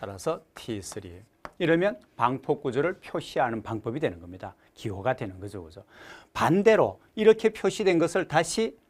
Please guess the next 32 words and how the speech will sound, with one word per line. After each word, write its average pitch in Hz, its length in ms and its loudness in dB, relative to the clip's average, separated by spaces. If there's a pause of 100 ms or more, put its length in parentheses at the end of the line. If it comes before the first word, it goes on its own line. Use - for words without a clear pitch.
(240)
이렇게 190 280 2
풀어나가는 170 880 -2
문제가 190 480 -4
출제될 113 560 -8
수도 - 260 -10
있습니다. 92 600 -12
그럼 110 160 -6
그렇게도 143 400 -6
우리는 107 240 -6
대비를 101 340 -6
해야 110 160 -2
되겠죠. - 300 -10
그죠? 87 180 -18
충분히 113 360 -6
가능합니다. 101 640 -8
그죠? 107 380 -4 (560)
자, - 320 -16
답을 113 280 4
한번 113 340 4 (120)
확인해 104 420 -8
보도록 113 420 -6
하겠습니다. 98 540 -6 (280)
이 117 300 -8
엑스 127 560 -6
디, 165 340 2 (180)
투 104 300 -8
비, 143 240 -4
디 - 180 -12
쓰리 95 340 -10
이렇게 98 280 -12
표시하면 98 420 -10
되겠죠. 82 360 -20